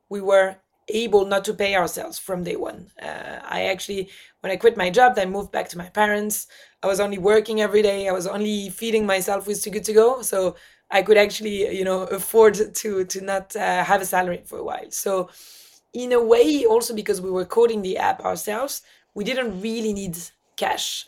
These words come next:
uh, to, to enable us to prove the concept. And therefore, we pretty quickly became, um, found ourselves in a position where it was more investors reaching out instead of us actually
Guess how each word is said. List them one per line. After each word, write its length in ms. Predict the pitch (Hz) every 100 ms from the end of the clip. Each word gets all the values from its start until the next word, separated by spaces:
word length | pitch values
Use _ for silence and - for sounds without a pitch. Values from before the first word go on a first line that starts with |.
| 320
uh, 300 | 185 180 175 175
to, 420 | 208 190 180 170 _ _
to 120 | - 214
enable 360 | 208 226 220
us 140 | 196 180
to 100 | 202
prove 240 | - 196
the 80 | 175
concept. 500 | 175 170 - - - _ _ - -
And 160 | 214 214
therefore, 720 | 220 254 262 226 220 220 226 -
we 480 | 185 208 196 196 190 _ _
pretty 240 | - 254
quickly 360 | 214 240 240 277
became, 480 | 233 220 226 220 220 -
um, 560 | 196 190 180 175 175 - _ -
found 240 | 240 254
ourselves 360 | 233 226 202 185
in 80 | 190
a 60 |
position 480 | 175 190 240 226 190
where 240 | 185 180 -
it 80 |
was 180 | 180 185
more 380 | 202 220 226 220 _ _ _
investors 680 | 202 196 190 196 - 247 175
reaching 340 | 196 190 202 185
out 380 | 214 320 - - _ _ _
instead 320 | 208 208 - 214
of 140 | 185 -
us 320 | 220 240 - -
actually 640 | 202 202 202 208 202 196